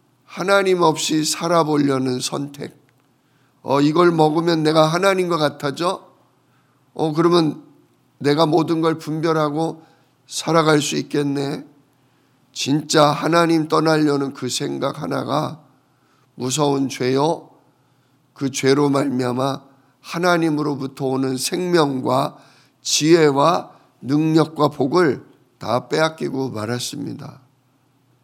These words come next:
그 결과 그의 아들 가인도 그의 아들 아벨도 하나님을 떠난 죄 가운데 태어나, 어, 자기 생각을 따라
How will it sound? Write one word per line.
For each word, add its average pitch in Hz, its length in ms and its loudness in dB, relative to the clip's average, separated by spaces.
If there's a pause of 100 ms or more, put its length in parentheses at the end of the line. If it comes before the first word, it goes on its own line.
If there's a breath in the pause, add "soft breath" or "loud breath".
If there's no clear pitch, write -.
(680)
그 165 220 4
결과 135 720 4 (420 soft breath)
그의 151 340 4
아들 135 480 2
가인도 127 960 -4 (540 soft breath)
그의 156 320 0
아들 151 520 0 (300)
아벨도 120 920 -2 (600)
하나님을 175 800 2
떠난 160 500 2 (540 soft breath)
죄 120 220 0
가운데 143 560 4
태어나, 143 680 -4 (440)
어, 117 320 -20 (500)
자기 120 320 -6
생각을 147 600 0
따라 107 340 -10